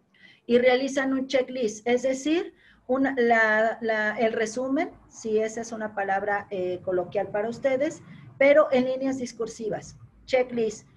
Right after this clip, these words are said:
Ha-, hago mi guión, mi guionado de la, la cuestión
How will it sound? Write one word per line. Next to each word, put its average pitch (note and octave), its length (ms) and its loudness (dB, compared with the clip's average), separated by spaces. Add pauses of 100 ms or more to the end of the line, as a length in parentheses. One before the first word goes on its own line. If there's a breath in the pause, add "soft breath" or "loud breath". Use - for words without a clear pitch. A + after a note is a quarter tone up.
(360 soft breath)
Ha-, A3 440 4
hago C4 260 8
mi C4 220 2
guión, B3 420 4 (280)
mi A3+ 160 -6
guionado A#3+ 720 0 (380)
de C4 480 4 (120)
la, A#3+ 680 2
la A#3 260 0
cuestión C#4 580 -4